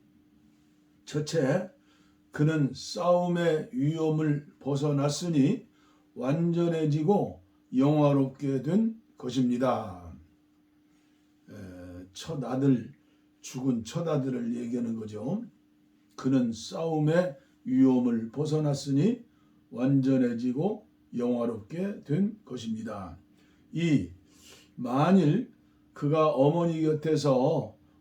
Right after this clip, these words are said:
오랫동안 고통을 받았더라면 당신에게까지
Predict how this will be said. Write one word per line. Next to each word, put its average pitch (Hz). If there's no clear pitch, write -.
오랫동안 160
고통을 151
받았더라면 147
당신에게까지 139